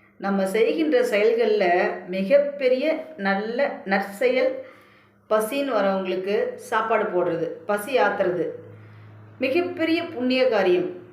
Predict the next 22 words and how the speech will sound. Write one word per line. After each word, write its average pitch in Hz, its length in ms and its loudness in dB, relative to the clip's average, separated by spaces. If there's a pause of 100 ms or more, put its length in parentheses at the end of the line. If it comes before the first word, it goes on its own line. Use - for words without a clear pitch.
இப்ப 233 200 -2
நான் 226 240 2
சொல்றதே 240 280 0
பாத்தீங்களா, 226 480 0 (360)
பத்து 240 560 -2
புண்ணிய 262 400 -2
காரியம். 180 480 0
அதை 220 180 0
பத்தி 214 240 -2
தான் 226 140 -2
நான் 247 80 -4
இப்ப 196 120 -6
சொல்றேன். 185 560 0 (760)
பத்து 233 720 0
புண்ணிய 233 300 0
காரியங்கள்ல 180 640 0 (280)
ஃபர்ஸ்ட் 285 480 0
ஒன், 208 240 0 (720)
பசின்னு 277 460 -2
வந்தவங்களுக்கு 202 560 -2
சோறு 165 340 0
போடணும். 165 400 -2